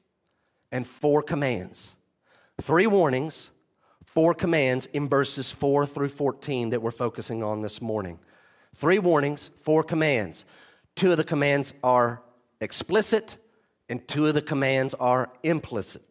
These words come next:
They're implied. They're not clear, but I think there are four commands based on three warnings. Now let's hit those three warnings. You ready? Here we go. Verses four through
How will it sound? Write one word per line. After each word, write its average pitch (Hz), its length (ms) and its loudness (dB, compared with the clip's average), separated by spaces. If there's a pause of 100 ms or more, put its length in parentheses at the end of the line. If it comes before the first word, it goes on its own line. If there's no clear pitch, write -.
They're 113 140 -4
implied. 131 680 -2 (600)
They're 104 120 -6
not 139 220 0
clear, 143 320 0
but 131 180 0
I 120 80 2
think 139 300 -4
there 135 160 2
are 123 100 2
four 165 400 2
commands 139 580 0
based 135 340 -2
on 131 280 0 (220)
three 135 560 0
warnings. 120 640 -2
Now 135 180 2
let's 135 200 0
hit 135 200 -2
those 120 340 0 (260)
three 127 220 0
warnings. 110 480 -2
You 107 60 -10
ready? 139 320 2 (100)
Here 127 80 -6
we 131 100 -2
go. 95 240 0 (1900)
Verses 113 240 -4
four 147 200 2
through 139 460 0